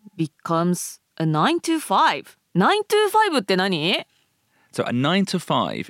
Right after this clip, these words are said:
Speaker 2: is a job where you turn up on time and that's it.
Speaker 1: Nine to fiveって日本語で言うとこの九時五時？
Speaker 2: Yeah.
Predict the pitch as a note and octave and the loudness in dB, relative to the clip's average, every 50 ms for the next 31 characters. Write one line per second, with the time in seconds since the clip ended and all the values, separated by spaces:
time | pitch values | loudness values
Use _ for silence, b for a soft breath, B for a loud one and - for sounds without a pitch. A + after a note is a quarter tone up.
0 | _ - G#2 G#2 G#2+ G2 G2+ G2 - - G#2+ - - - - - - _ b b | _ -6 -6 -2 -2 -2 -2 -2 -4 -2 -2 -2 -4 -6 -12 -16 -20 _ b b
1 | b b b b b b b b b b b _ - - - - G3 G2+ G2+ G2+ | b b b b b b b b b b b _ -2 0 0 0 0 0 -2 -6
2 | G2+ - - C#3 C#3 C#3+ C#3 C3 - - B2+ A2+ - - G2+ F2 D2 C#2+ F#2 A2 | -8 -6 -4 -2 -2 0 -2 -4 -4 -6 -8 -8 -6 -6 -4 -4 -4 -4 -6 -8
3 | - _ _ _ _ _ _ _ _ _ _ - F2+ F2 F2 F2 F2+ - - - | -12 _ _ _ _ _ _ _ _ _ _ -8 -8 -6 -4 -6 -6 -6 -8 -12
4 | - - - - - _ - - - _ b b b b b b b b b b | -18 -16 -14 -14 -16 _ -20 -20 -20 _ b b b b b b b b b b
5 | F3 G#3 D#4+ G4 G4 - F#4+ F#4 E4+ - F4+ F4+ F4 C#4+ G#3 F#3+ - - E3+ D#3+ | 0 2 2 2 2 2 2 2 2 2 2 2 2 2 0 -2 -2 -2 -2 0
6 | D3 C#3 C#3 - - F3 F3+ G#3+ C4+ D4+ D#4+ C#4+ C#4+ C#4+ C#4 C4+ C#4 - C4 A3+ | 0 -2 -4 -4 0 2 2 4 4 4 2 4 4 4 4 2 2 2 2 0
7 | F#3 - - G3 F3+ G#3+ C4 C4+ E4 D#4 C#4 E4+ F#4+ A4 B4 - b b b b | 0 0 0 0 2 2 4 4 2 2 4 2 2 2 0 -2 b b b b
8 | b G2+ G#2+ G2+ E2 - | b -2 -2 -2 -2 -4